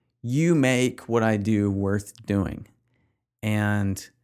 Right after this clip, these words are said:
you know, here's to us learning to live,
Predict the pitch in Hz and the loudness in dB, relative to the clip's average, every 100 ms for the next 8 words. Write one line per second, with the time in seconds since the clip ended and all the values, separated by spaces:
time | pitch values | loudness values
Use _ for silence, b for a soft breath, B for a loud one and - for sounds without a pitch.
0 | _ _ _ _ 117 113 113 - 185 190 | _ _ _ _ -2 0 0 -2 0 0
1 | 190 - 165 151 143 127 - _ _ _ | -2 0 2 4 2 -4 -10 _ _ _
2 | _ _ _ _ 139 - 123 131 160 170 | _ _ _ _ -2 -2 -2 2 4 4
3 | 170 147 117 120 117 120 117 123 | 2 0 0 4 4 4 0 -4